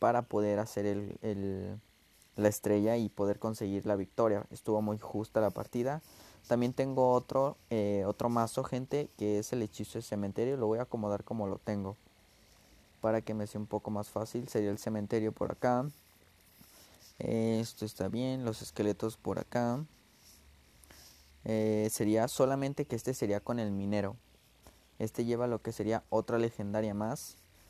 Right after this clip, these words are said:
que sería el minero. También lleva lo que sería el horno, eh,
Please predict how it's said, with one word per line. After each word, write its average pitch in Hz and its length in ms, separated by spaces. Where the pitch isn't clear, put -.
que 110 100
sería 107 460
el 104 180
minero. 117 520
También 107 340
lleva 110 240
lo 123 160
que 107 140
sería 104 320
el 107 100
horno, 123 460
eh, 98 640